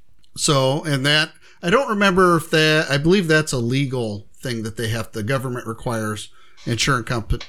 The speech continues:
insurance companies to do that. But that backup insurance helps them with their liquidity issue. So that, all of that's built into the whole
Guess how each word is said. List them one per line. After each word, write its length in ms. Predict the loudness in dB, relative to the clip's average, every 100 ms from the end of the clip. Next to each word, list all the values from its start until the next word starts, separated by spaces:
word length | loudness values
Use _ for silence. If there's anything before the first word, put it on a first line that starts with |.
| -10
insurance 420 | -6 -4 -4 -4
companies 400 | -6 -6 -6 -6
to 80 | -6
do 140 | -6
that. 320 | -6 -8 0
But 320 | 4 4 2 -8 -18 -20 -12 -6
that 240 | -6 0
backup 460 | 0 0 0 0 0
insurance 840 | -4 -2 0 0 -2 -4 -4 -8 -20 -16 -2
helps 600 | 2 2 2 0 -2 -4 0
them 500 | 4 4 2 -2 -6 -16 -6
with 180 | 0 2
their 160 | 2 2
liquidity 760 | 0 0 4 4 4 2 0 0
issue. 480 | 0 -2 -4 -6 -8 -16 -12
So 280 | -2 0 2
that, 180 | 2 2
all 220 | 2 4
of 60 | 4
that's 240 | 2 2
built 360 | 0 2 2 2
into 340 | 2 0 -2
the 160 | 0 -2
whole 640 | -2 -2 0 0 -2